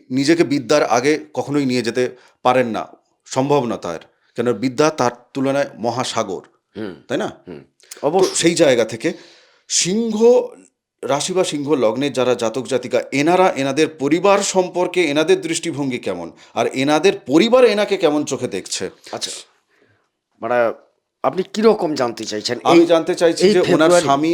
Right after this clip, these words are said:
Speaker 1: বা ওনার স্ত্রীর সাথে ওনার মানসিক যে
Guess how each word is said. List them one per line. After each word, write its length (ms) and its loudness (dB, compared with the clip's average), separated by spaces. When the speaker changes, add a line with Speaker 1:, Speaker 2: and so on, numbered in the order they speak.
Speaker 1:
বা 80 2
ওনার 220 -2
স্ত্রীর 320 -6
সাথে 180 -2
ওনার 280 0
মানসিক 420 -2
যে 60 -4